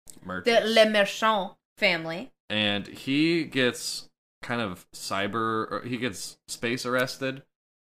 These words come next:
Speaker 1: These people
Speaker 2: So
Speaker 1: board his place.
Speaker 2: So he decide-, it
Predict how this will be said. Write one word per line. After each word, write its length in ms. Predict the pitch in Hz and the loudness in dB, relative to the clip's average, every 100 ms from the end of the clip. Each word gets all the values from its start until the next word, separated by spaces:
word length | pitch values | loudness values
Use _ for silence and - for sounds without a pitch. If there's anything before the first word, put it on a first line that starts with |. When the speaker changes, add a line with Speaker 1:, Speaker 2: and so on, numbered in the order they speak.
| _ _ _ | _ _ _
Speaker 1:
These 180 | 117 110 | -4 -2
people 300 | 135 123 117 | -2 0 4
Speaker 2:
So 160 | 101 | 6
Speaker 1:
board 200 | 104 104 | 6 6
his 120 | 104 90 | 2 -6
place. 440 | - 95 85 82 | -4 -2 -2 -4
Speaker 2:
So 500 | - - - 269 269 | -10 -12 4 8 8
he 260 | 262 302 320 | 4 -2 -2
decide-, 580 | 359 349 294 294 302 269 | -2 0 6 8 8 4
it 220 | 233 233 | -6 -6